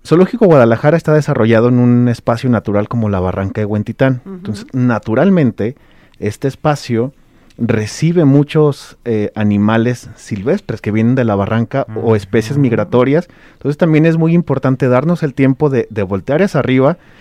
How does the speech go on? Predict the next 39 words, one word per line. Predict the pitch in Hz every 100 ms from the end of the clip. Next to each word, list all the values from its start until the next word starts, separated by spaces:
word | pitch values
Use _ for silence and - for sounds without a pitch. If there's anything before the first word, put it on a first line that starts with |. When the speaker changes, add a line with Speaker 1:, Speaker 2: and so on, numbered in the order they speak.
| - _
Speaker 1:
y | 104 104
ver | 123
la | 160
copa | - 156 -
de | 156
los | 127 131
árboles, | 127 123 127 131 -
o |
cuando | 113 110 98
lleguemos | 101 101 120 135
al | 120
mirador | 104 101 107 135
de | 156
la | 135
barranca, | 117 120 120 135 139 - - _ -
poder | 113 113 123
apreciarlos | 131 127 107 104 143 139 160 226 - - _ _ -
Speaker 3:
Sí. | 90 85 85
Speaker 1:
y | 110
que | -
también | - 107 107 120 -
no-, | 123 113 107
nos | 107 101
dicen | 98 131 170
mucho, | 175 285 - 92
¿no? | 107 139
Que, | - 101
Speaker 2:
Claro. | - 92 - 85
Speaker 3:
Sí. | 117 127
Speaker 1:
que | 131 117 110 113 110
Zoológico | - 135 143 -
Guadalajara | 127 101 101 107 135 139
y |
propiamente | - 113 143 120 120 117
Guadalajara | 101 92 92 87 110 107
está | 127 - 117
siendo | - 117 117
un | 110 117
espacio | 123 - 120 113 - 127 123 123